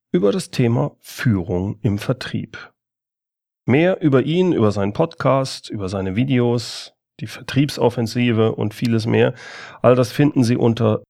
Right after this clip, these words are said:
dirkkräuter punkt com. Die Links gibt's auch in den Shownotes und wie immer finden Sie die unter w w w punkt mehr bindestrich führen punkt d e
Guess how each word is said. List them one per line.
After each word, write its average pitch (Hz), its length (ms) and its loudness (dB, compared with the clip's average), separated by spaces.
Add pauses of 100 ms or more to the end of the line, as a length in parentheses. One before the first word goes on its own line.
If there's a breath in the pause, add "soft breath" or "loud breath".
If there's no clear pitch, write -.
(100)
dirkkräuter 107 1300 0 (160)
punkt 107 400 -4
com. - 380 -8 (1120)
Die 110 80 -4
Links 151 400 2
gibt's - 400 -6 (100)
auch 107 200 -2
in 101 80 -4
den 98 100 -4
Shownotes 160 800 2
und 135 240 -12
wie 117 140 -2
immer 131 420 4 (280 loud breath)
finden - 360 -2
Sie 92 160 -4
die 98 260 0
unter 90 420 -4
w 113 200 2
w 113 180 2
w 104 300 0
punkt 107 480 -8
mehr 104 600 0
bindestrich 98 680 -4
führen 117 680 2
punkt 110 400 -4
d 113 60 0
e 156 440 0